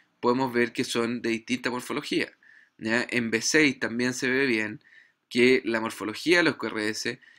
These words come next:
es distinta. Fíjense este otro, en B dos y B tres, en B uno también, se ve la distinta morfología de los Q R S. Por lo tanto, tenemos una taquicardia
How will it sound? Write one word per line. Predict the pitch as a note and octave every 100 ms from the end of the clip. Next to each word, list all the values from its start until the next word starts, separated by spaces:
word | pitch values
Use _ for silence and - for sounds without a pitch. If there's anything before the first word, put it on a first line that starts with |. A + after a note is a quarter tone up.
| _
es | - C#3
distinta. | B2+ B2 - - - - _ - - - _
Fíjense | - C3 C#3 C#3 C#3
este | C#3+ D#3
otro, | E3 D#3 F3 F#3+ _ _ _ _ _ _ _ _ -
en | B2+ A#2 A2+
B | A2+ A#2 A2+ A2
dos | G#2 A#2+ B2+
y | A#2+
B | A2
tres, | A#2+ C#3+ D#3 D#3+ - - _ _ -
en | A#2 A2+
B | A2
uno | B2+ A#2+
también, | A2 A2+ A2+ A#2+ C3 _ _ _
se | - -
ve | A#2 B2 C3+ C#3+ -
la | A#2+ A2+ A2
distinta | A2 A2+ - D3 D3
morfología | D#3 D3 B2+ A#2+ - B2+ B2+ C3+ - _ _ _
de | A2+ A2+ B2+ C3+ C3 -
los | A#2+ A#2
Q | -
R | A#2 G#2+ F2+
S. | - - - _ - _
Por | G#2+
lo | A2+
tanto, | A#2+ B2
tenemos | A#2 A#2 A#2 B2
una | A#2+ A2+
taquicardia | G#2+ A2 B2 B2 B2 B2 C#3 D#3+